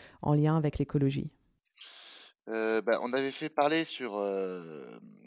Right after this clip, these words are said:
Speaker 2: sur, heu, sur notre blog Écoterie, là. On avait parlé de, heu, bah, c'est, c'est, c'est court, mais sur le, il y avait eu un,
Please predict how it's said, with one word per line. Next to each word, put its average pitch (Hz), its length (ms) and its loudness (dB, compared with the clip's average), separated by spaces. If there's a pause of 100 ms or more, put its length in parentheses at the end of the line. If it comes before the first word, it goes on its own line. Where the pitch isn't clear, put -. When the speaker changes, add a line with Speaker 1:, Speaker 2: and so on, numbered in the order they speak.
(160)
Speaker 2:
sur, 110 400 -6
heu, 76 640 -6
sur - 220 -10
notre 117 160 -2
blog 120 340 2
Écoterie, 120 460 -10
là. 127 200 2 (640)
On 104 60 -4
avait 104 160 -4
parlé 117 340 2
de, 92 840 -4 (560)
heu, 67 280 -10
bah, 90 140 -6 (120)
c'est, - 320 -12
c'est, 117 200 -10
c'est - 160 -8
court, 196 240 -2
mais 151 80 -4
sur 110 280 -2
le, 107 220 2
il 107 60 -4
y 107 60 -4
avait 104 160 -4
eu 117 100 -4
un, 101 280 -2